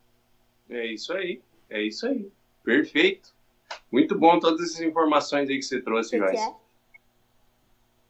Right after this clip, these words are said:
Speaker 2: que que tão perguntando aí que eu não consigo ver, tá longe pra mim?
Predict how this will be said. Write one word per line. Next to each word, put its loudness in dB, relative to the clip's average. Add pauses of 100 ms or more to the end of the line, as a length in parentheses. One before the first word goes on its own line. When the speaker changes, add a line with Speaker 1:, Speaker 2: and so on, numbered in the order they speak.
(540)
Speaker 2:
que -8
que -12
tão -8
perguntando -6
aí -6
que -10
eu -6
não -10
consigo -10
ver, -10
tá -6
longe -8
pra -14
mim? -20